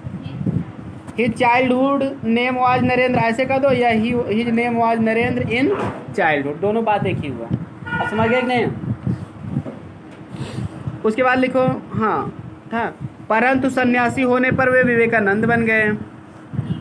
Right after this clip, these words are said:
But, परंतु क्या लिखो, but after being a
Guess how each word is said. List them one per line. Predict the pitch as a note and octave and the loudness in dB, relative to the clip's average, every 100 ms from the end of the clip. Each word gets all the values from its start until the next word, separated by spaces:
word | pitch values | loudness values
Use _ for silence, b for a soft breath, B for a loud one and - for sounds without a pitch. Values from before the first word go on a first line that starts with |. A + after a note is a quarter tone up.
| - G3 | -2 4
But, | A#3+ A#3+ B3+ B3+ - - - - | 4 4 0 0 -2 -4 -4 0
परंतु | F#3+ G#3+ | 2 2
क्या | A3 | 2
लिखो, | G#3+ A3 G#3+ | 2 2 0
but | G3 A3 A3 B3+ - - - - - F3 | 2 2 0 -4 -8 -10 -20 -20 -4 2
after | G#3 G#3+ - C4 C4 A3 | 4 4 2 2 2 2
being | B3+ B3+ D#3+ A#2+ - - - - - - | 2 2 0 -2 -6 -12 -12 -14 -16 -12
a | - | -2